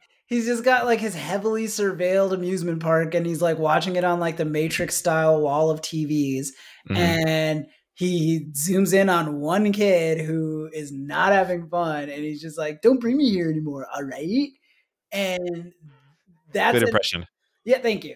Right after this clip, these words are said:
Speaker 1: And that's enough for this man to kidnap a planet's worth of cartoon characters, I guess.
Speaker 2: Yeah.
Speaker 1: Uh, 'cause he wants all the tunes, right?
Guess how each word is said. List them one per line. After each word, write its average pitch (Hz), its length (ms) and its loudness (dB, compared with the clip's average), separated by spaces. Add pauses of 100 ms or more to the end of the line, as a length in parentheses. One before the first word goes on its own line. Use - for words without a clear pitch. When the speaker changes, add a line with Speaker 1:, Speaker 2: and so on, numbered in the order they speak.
Speaker 1:
And 185 180 -4
that's 247 220 2
enough 247 300 0
for 226 100 0
this 214 240 -2
man 202 420 -2
to 170 760 -2
kidnap 196 720 2
a 160 120 -2
planet's 190 520 -2
worth 220 240 4
of 233 100 2
cartoon 240 400 0
characters, 247 480 2
I 254 100 4
guess. 262 400 0 (720)
Speaker 2:
Yeah. 120 240 2
Speaker 1:
Uh, 151 340 -10 (100)
'cause 190 160 -4
he 247 100 0
wants 339 240 2
all 190 280 4
the 160 100 2
tunes, 139 420 -10
right? 180 340 -2